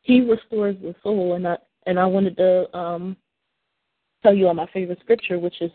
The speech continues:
Psalms twenty-three. And it's, "The Lord is my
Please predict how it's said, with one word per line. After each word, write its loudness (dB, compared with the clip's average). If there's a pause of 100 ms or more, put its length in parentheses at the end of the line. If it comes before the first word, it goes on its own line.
Psalms 0 (120)
twenty-three. -2 (880)
And 2
it's, -2 (120)
"The -2
Lord 2
is 2
my -2